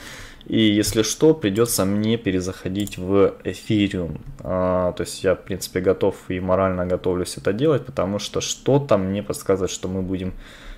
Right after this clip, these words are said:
всё-таки расти, или здесь пустят обманку, тот же Эфириум, то есть после коррекции он должен пос-,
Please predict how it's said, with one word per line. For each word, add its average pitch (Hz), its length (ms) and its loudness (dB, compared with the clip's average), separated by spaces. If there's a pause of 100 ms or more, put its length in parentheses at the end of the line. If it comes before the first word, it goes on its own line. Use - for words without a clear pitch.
(100)
всё-таки 113 680 2
расти, 123 480 6
или 104 300 2
здесь 95 300 2
пустят - 520 0
обманку, 120 540 4
тот 98 220 2
же 98 200 4
Эфириум, 101 500 0
то 90 100 -4
есть - 200 -8
после 104 300 0
коррекции 101 600 2 (100)
он 104 260 2 (500)
должен 101 520 6
пос-, - 240 -2